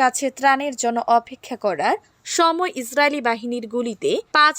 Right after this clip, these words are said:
ফিলিস্তিনি নিহত হয়েছেন। এছাড়া মধ্য গাজার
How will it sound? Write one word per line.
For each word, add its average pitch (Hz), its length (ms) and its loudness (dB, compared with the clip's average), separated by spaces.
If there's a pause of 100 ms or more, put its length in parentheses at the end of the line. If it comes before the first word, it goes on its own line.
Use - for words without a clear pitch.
ফিলিস্তিনি 359 580 -2
নিহত 330 320 -6
হয়েছেন। 202 500 -2 (500)
এছাড়া 381 460 0 (120)
মধ্য 262 280 0 (140)
গাজার 208 440 0